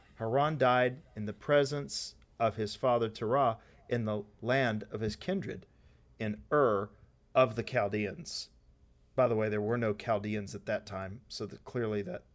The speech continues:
is s-, a scribe helping us out there. And Abram and Nahor took wives. The name of Abram's wife was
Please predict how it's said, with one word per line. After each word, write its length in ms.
is 520
s-, 240
a 80
scribe 380
helping 280
us 120
out 180
there. 180
And 200
Abram 480
and 180
Nahor 560
took 220
wives. 720
The 100
name 500
of 240
Abram's 460
wife 360
was 440